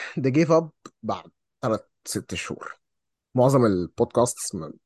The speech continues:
بتقعد عشر حلقات وبعد كده بتختفي. طبيعة الحال. الناس بتزهق. ما،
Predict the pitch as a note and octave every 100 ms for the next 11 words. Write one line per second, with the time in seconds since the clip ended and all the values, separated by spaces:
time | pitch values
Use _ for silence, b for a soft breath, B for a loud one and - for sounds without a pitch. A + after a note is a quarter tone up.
0 | _ - - A2 G#2+ A2 G#2+ G#2+ - A2+
1 | G#2+ F2 E2 F#2+ - - - - _ _
2 | _ _ _ _ _ _ - F2+ F2 -
3 | - - - b b b _ F2 G2+ F2
4 | G2 F#2 - _ _ _ F2+ F2 D#2+ D#2+
5 | C2